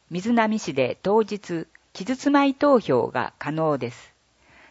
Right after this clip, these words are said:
三月二十二日以降、全住所地で当日、期日前投票をしてください。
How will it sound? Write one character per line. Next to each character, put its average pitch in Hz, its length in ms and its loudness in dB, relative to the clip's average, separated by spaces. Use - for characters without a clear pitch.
三 285 340 4
月 151 240 -2
二 226 180 -2
十 180 220 0
二 143 140 -2
日 185 360 -6
以 175 40 -4
降、 - 360 -10
全 180 440 4
住 196 220 0
所 202 180 2
地 135 180 -8
で 143 260 -4
当 208 220 2
日、 175 440 -8
期 - 120 -10
日 262 300 -2
前 269 260 4
投 269 240 10
票 131 240 4
を - 80 0
し - 120 -10
て 170 140 0
く 151 100 -2
だ 131 140 -2
さ 110 200 -4
い。 - 80 -14